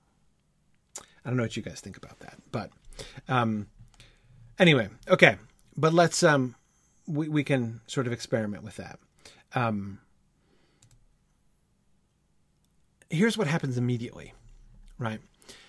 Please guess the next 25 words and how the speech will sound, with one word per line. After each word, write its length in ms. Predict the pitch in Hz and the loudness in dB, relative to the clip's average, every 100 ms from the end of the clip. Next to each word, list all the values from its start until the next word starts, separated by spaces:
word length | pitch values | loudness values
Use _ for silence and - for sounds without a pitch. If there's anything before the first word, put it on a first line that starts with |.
| - - | -20 0
Um, 380 | 135 120 113 110 _ _ - | 2 2 0 -6 _ _ 0
immediately 520 | 160 175 247 208 151 | 4 6 4 2 2
she 180 | - 151 | 2 2
grows 300 | 151 147 127 | 4 4 4
very, 260 | 156 170 | 2 2
very 240 | 147 151 143 | 2 0 0
tall, 380 | - 165 123 | -2 -2 -2
but 160 | 107 123 | -4 -2
this 160 | 208 240 | 0 0
is 160 | 139 | 0
not 440 | 147 165 214 - 127 | 4 6 4 0 0
just 300 | 143 131 139 | 2 2 0
a 60 | |
proportional 680 | - 127 - 147 - 120 113 | -4 -6 0 -2 0 -4 -4
growth. 480 | 120 110 - - - _ - - - | -6 -6 -10 -18 -20 _ -20 -20 -20
Here, 480 | - - 220 196 170 - _ _ - | -12 0 4 4 4 -8 _ _ -14
her 320 | - 165 135 | 0 0 0
he-, 360 | - - - - | -6 -10 -8 0
her 220 | 160 147 | 2 2
neck 580 | 135 156 208 - - - _ - - 135 | 2 2 0 -4 -12 -14 _ -20 -10 2
grows 340 | 165 156 147 | 4 4 0
tremendously 600 | - 151 190 185 180 170 | -2 0 0 0 0 0
long. 320 | 151 165 127 | 0 -2 -4
I, 200 | 135 | -4
I, 20 | 143 | -4